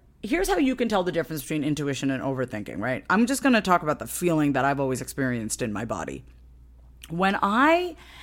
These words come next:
am, when I am hit with my intuition, right, it, it's, it, it, it feels like a really quiet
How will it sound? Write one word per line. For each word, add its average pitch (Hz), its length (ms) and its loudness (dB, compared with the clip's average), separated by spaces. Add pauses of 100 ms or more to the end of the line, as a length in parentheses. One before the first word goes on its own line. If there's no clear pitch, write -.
(260)
am, 175 880 2 (1400)
when 233 200 4
I 339 440 6
am 196 440 2
hit 214 300 4
with 214 140 6
my 175 180 8
intuition, 147 680 0 (480)
right, 165 480 6
it, 233 260 2 (240)
it's, - 460 -6 (220)
it, 349 240 -4
it, 392 220 0 (440)
it 226 120 2
feels 311 760 4
like 202 360 2 (160)
a 185 80 0
really 226 840 2 (280)
quiet 160 760 4